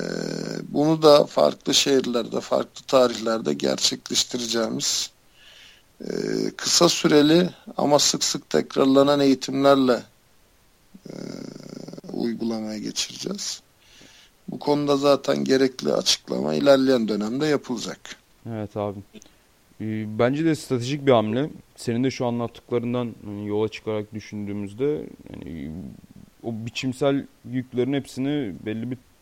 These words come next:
Speaker 2: tarihe yaymak bana da, e, çok mantıklı geldi. O zaman teknik kurul kararlarıyla ilgili ikinci bölümümüze geçelim. Zaten podcast'in içerisinde de konuşuyorduk bunu. E, birinci ligin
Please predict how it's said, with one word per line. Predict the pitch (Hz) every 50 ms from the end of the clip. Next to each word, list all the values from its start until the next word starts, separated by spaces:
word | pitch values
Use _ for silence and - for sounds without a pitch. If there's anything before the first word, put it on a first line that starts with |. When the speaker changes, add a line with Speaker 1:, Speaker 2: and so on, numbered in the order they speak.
| _ _ -
Speaker 2:
tarihe | - 110 104 107 104 110 113 113 110 - - -
yaymak | 110 107 101 101 113 127 151 - - - _ _ _ _ _ _ _ _ _ _ _ _ _ _ -
bana | 117 110 120 117 113 107
da, | 120 131 139 139 123 - - - - _ - -
e, | 104 107 104 101 101
çok | - - 113 - -
mantıklı | 113 107 107 104 - - - 117
geldi. | 113 107 95 90 92 104 123 147 165 - _ _ _ - - - _ _ - - - - _ -
O | - 127
zaman | 135 165 170 170 165 165 147
teknik | - 170 160 - 190 180 -
kurul | - 185 180 170
kararlarıyla | - 190 175 165 160 160 160 160 160 165 156 160 156
ilgili | 151 143 156 160 165 165 170 165 -
ikinci | - - - 156 151 143 147
bölümümüze | 143 143 135 131 127 123 120 113 120 117
geçelim. | 110 113 - - 131 127 147 160 160 - - - _ _ _ _ _ _ -
Zaten | 131 151 147 143 - 156 147 151 147
podcast'in | - - 143 135 - - 151 139 - - 151 139
içerisinde | - - 147 139 131 - - 147 143 135
de | 143
konuşuyorduk | - - 139 139 135 - - 156 151 117 110 - -
bunu. | - 101 131 170 214 233 _ _ _ _ - _ _ _ _ _ _ _ _ - -
E, | 123 127 123 123 123 120 120 120 117 117 123
birinci | 147 143 147 147 131 139 147
ligin | 143 135 123 151 160 139 -